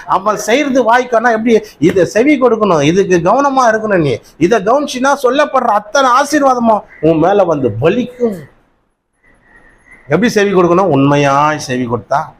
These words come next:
சொல்லப்படுற அத்தனை வார்த்தை உன் மேல வந்து பலிக்கும். கர்ப்பத்தின் கனி, ஆடு மாடு பெருக்கம், எல்லா நிலத்தின் பெருக்கம், நீ உன் கூட மாவு பேசுற தொட்டினா,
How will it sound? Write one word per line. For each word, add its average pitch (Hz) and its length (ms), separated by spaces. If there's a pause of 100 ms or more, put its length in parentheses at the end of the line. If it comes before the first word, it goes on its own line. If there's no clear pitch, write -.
(400)
சொல்லப்படுற 135 380
அத்தனை 117 440
வார்த்தை 143 340
உன் 120 80
மேல 131 200
வந்து 127 420 (600)
பலிக்கும். 135 440
கர்ப்பத்தின் 120 540
கனி, 131 320
ஆடு 127 360
மாடு 117 260
பெருக்கம், 135 540 (240)
எல்லா 180 400
நிலத்தின் 151 540
பெருக்கம், 156 480 (160)
நீ 147 140
உன் 131 200
கூட 151 380
மாவு 160 320
பேசுற 143 180
தொட்டினா, 151 680